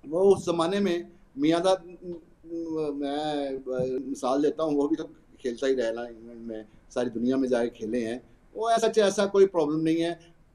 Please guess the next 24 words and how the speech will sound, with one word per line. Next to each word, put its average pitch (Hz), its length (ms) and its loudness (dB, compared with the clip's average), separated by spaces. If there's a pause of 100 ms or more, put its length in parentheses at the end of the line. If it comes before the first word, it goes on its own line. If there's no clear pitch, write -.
Misorganization 185 1000 0
बड़ी 151 220 -2
है। 156 280 -2
और 156 80 -8
दूसरी 214 360 -6
बात 151 300 -2
ये 139 260 0
है 127 120 -4 (680)
कि 151 360 0 (120)
आपको 151 400 -2
मैं 147 160 -6
बता 123 240 -6
दूं 131 240 -8
कि 139 100 -8
मेरे 135 280 -2
साथ 139 180 -6
बहुत 127 340 -8 (220)
दफ़ा 131 180 -8
हो 110 240 -6
चुका - 720 -10
है, 123 60 -2
मैं 120 240 -6 (420)
इसका - 220 -14
खमियाजा, 113 380 -6